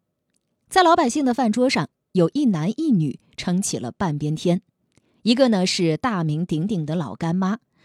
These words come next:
而另外一个就是全国人民都熟知的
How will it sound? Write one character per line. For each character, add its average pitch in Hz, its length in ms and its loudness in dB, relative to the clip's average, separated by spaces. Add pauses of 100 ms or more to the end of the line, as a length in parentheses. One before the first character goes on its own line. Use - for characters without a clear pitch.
(140)
而 214 100 4
另 330 200 2
外 359 120 0
一 156 160 0
个 151 220 -4 (240)
就 170 180 2
是 147 260 -4 (160)
全 190 380 0
国 196 160 4
人 160 160 0
民 160 340 -2 (100)
都 185 200 2
熟 139 220 -6
知 170 200 -4
的 135 280 -8